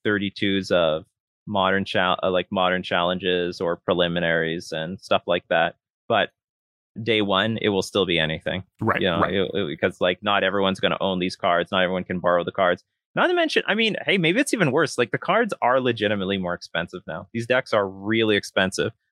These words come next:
Speaker 1: Just looking, like, they're, they're averaging, like, I don't know, a thousand three hundred dollars or something like that.
Speaker 2: Mm-hmm.
Speaker 1: I mean, they, they're, the, the price of these decks are really up there, especially for the really good decks. So maybe, maybe people are really gonna be priced out of these things.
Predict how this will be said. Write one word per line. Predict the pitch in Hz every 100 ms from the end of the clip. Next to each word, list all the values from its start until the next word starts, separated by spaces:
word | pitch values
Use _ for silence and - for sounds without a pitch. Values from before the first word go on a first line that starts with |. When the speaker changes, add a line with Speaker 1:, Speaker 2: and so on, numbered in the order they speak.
| _
Speaker 1:
Just | - -
looking, | 123 117
like, | 101 98
they're, | 104 -
they're | 110 107
averaging, | - 113 110 104 104 98
like, | 87 80
I | 131
don't | 113
know, | 92
a | 107
thousand | 117 139 139 139
three | 147
hundred | 156 165
dollars | 170 190 123 98 101
or |
something | 98 107 101
like | 101 98 104
that. | 85
Speaker 2:
Mm-hmm. | 95 - _ _ _ _ _ _ -
Speaker 1:
I | 117
mean, | 113
they, | 110
they're, | - 123 139 135 120
the, | - 120
the | 113
price | 143 143 -
of |
these | 127 117
decks | 113 - -
are | 110
really | 107 127 143
up | 135
there, | - 98
especially | - 139 156
for | 147 123
the | 107
really | 117 120
good | 104 110
decks. | 104 78 87 -
So | 101 95
maybe, | 107 107 104
maybe | 104 113 110
people | - 110 101
are | 95
really | 101 101
gonna | 95
be | 92
priced | 95 92 -
out | 87
of | 90
these | 92 -
things. | 95 92